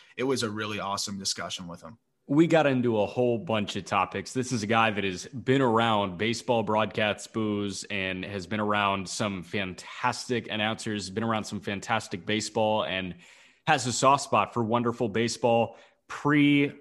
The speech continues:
Speaker 2: hyper-masculine competitive strikeout home run era that we're in right now. I don't know what you can call it because, like, it might be worse than the steroid era in terms of just masculinity.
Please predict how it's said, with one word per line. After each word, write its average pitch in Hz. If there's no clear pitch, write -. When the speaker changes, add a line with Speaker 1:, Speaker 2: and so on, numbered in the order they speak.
Speaker 2:
hyper-masculine 123
competitive 117
strikeout 117
home 117
run 120
era 90
that 90
we're 101
in 90
right 87
now. 85
I 127
don't 160
know 196
what 202
you 208
can 160
call 147
it 113
because, 123
like, 120
it 185
might 202
be 226
worse 135
than 117
the 101
steroid 85
era -
in 139
terms 123
of 113
just 113
masculinity. 101